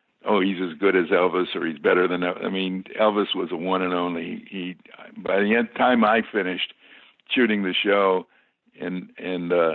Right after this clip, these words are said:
you know, I was convinced he was that special, and he, he, he was just, you know, the kind of person that you, just draws you in just to look at him. You know, he, if, if nobody even knew who he was,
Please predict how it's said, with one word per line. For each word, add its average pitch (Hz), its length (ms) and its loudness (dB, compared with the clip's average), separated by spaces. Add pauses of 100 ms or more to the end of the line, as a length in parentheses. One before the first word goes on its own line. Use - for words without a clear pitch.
(140)
you 104 180 -8
know, 92 100 -2
I 98 140 2
was 107 220 2
convinced 90 640 -2
he 85 120 -6
was 87 280 2 (120)
that 82 260 -2
special, 82 540 -4 (140)
and 87 260 -8
he, 87 400 -8 (180)
he, 95 280 -14 (140)
he 104 160 -16
was 92 140 -18 (680)
just, 107 180 -4 (380)
you 113 120 2
know, 92 220 2 (400)
the - 60 -20
kind 120 220 4
of 107 60 -2
person 107 420 0
that 92 200 -2
you, 98 220 -14 (180)
just - 320 -8
draws 101 380 4
you 98 200 -2
in 98 300 -2
just 95 220 -10
to 90 80 0
look 90 240 0
at 85 180 2
him. - 180 -10
You 90 140 -6
know, 87 160 -2
he, 90 400 -12 (600)
if, - 360 -6
if 104 180 -6
nobody 117 300 4
even 104 220 4
knew 104 180 4
who 110 80 2
he 98 160 4
was, 98 420 4